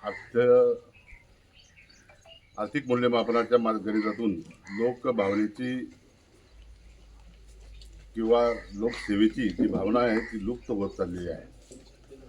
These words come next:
आणि म्हणून जनमानसातून नेता निवडीची घोषणा होण्याऐवजी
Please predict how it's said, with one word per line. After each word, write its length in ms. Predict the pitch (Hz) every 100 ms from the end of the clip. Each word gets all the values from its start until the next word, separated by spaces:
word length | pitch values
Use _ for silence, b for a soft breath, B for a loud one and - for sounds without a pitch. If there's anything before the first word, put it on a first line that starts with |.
| - - - - -
आणि 100 | 101
म्हणून 280 | 110 127 139 143 - B B B - - - 98 92
जनमानसातून 720 | 127 127 127 117 117 135 135
नेता 240 | 120 120 127
निवडीची 420 | 120 117 113 120
घोषणा 340 | 98 90 127
होण्याऐवजी 680 | 110 95 110 107 98 101